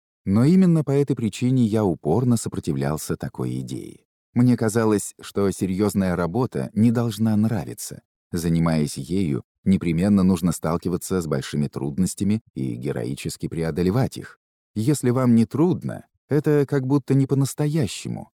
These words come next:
несерьезно. В конце концов, я рассказал о мучивших меня сомнениях наставнику. По его мнению, решение было предельно простым. Мне действительно стоило стать психиатром. «Но это же будет так, словно я выбрал легкий путь», протестовал я.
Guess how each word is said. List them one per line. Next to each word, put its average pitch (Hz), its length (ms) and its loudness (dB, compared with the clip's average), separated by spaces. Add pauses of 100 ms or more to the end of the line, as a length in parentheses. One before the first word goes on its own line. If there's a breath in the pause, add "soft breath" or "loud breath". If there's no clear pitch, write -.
(140)
несерьезно. 123 840 0 (400)
В - 80 -20
конце 139 300 2
концов, 180 500 0 (100)
я 127 260 0
рассказал 131 500 0
о 120 40 4
мучивших 110 480 0
меня 87 240 0
сомнениях 80 720 -2
наставнику. - 800 -8 (400)
По 95 60 -2
его 78 260 0
мнению, 78 560 2 (180)
решение 110 560 2
было 101 300 2
предельно 87 500 0
простым. 71 520 -8 (240)
Мне 120 240 4
действительно 117 800 0
стоило 90 420 0
стать - 560 -8
психиатром. - 800 -8 (480)
«Но 107 260 2
это 90 260 0
же 82 120 0
будет 78 340 -2
так, 67 300 -10
словно 71 360 -2
я 71 180 -4
выбрал 82 440 0
легкий 78 480 -4
путь», - 520 -4
протестовал 64 580 -6
я. 64 240 -12